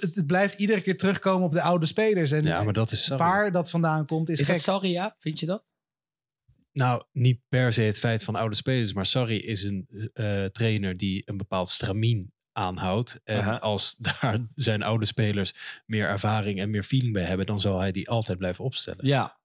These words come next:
Speaker 3: ja. Want ze hebben wel wat geïnvesteerd afgelopen zomer.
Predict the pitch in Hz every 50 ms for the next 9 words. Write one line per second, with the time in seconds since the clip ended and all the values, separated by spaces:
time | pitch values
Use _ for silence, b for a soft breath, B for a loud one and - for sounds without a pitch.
0 | _ _ _ - 135 123 90 - - _ _ b b b b b b 135 - -
1 | 131 123 135 180 196 165 131 107 101 98 113 - _ _ 101 107 117 107 107 110
2 | 113 - - 139 135 127 123 - - - - 160 139 113 98 - - 98 - -
3 | - 95 90 85 - 92 - - 90 87 85 87 107 123 131 - - _